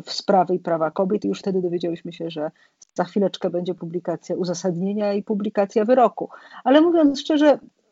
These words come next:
wiadomo było, że ten wyrok będzie wydrukowany wcześniej czy później. Pytanie było o termin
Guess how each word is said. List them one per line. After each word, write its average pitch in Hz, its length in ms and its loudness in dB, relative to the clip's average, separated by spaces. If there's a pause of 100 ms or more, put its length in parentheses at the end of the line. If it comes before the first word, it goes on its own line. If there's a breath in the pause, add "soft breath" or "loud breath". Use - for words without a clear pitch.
(300)
wiadomo 294 400 8
było, 294 220 2
że 285 80 -2
ten 277 180 2
wyrok 269 220 4
będzie 262 260 0
wydrukowany 247 600 0
wcześniej 220 400 -4
czy 202 120 -8
później. - 520 -2 (300 soft breath)
Pytanie 233 400 4
było 220 580 4
o 196 340 4
termin 233 460 4